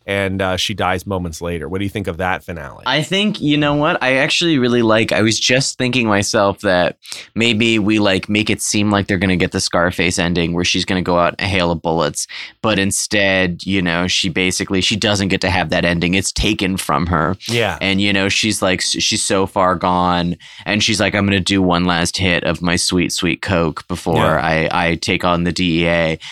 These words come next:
Speaker 2: And
Speaker 1: Yeah.
Speaker 2: then with that last hit, she, like, dies of cardiac arrest before the D E A even arrives. And she
Speaker 1: Yeah.
Speaker 2: doesn't even get to take part in their, like, last stand.
Speaker 1: I like that. And I think also it, it allows the,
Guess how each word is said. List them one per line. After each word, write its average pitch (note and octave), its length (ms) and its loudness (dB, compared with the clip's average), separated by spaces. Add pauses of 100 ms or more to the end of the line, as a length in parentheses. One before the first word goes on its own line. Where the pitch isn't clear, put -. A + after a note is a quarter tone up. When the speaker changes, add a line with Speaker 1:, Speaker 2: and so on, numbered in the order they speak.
(140)
Speaker 2:
And A2+ 80 0
Speaker 1:
Yeah. A2 80 2
Speaker 2:
then F#2+ 180 0
with G2 140 0
that F#2+ 180 0
last F#2 380 0
hit, G2+ 280 0
she, G2+ 160 0
like, E2+ 260 0
dies E2+ 440 0
of F2 160 -4
cardiac F2+ 460 0
arrest F2 340 0
before F2+ 240 -2
the D#2+ 140 0
D E2+ 240 2
E E2+ 60 2
A D#2+ 140 2
even E2 220 0
arrives. E2 640 0
And E2 120 -2
she B2 60 4
Speaker 1:
Yeah. G2 80 4
Speaker 2:
doesn't F2 180 0
even E2+ 100 0
get E2 140 -2
to - 80 -8
take F2+ 200 0
part F2 320 0
in E2+ 120 0
their, F2 140 2
like, E2+ 200 2
last F2 400 0
stand. E2+ 760 0 (120)
Speaker 1:
I A#2+ 80 0
like B2 300 -2
that. B2 300 0
And B2+ 120 0
I C3 80 2
think D3+ 240 -4
also A2 680 0
it, A2 440 -4 (960)
it C#3 100 0
allows D3 720 0
the, C3 600 -2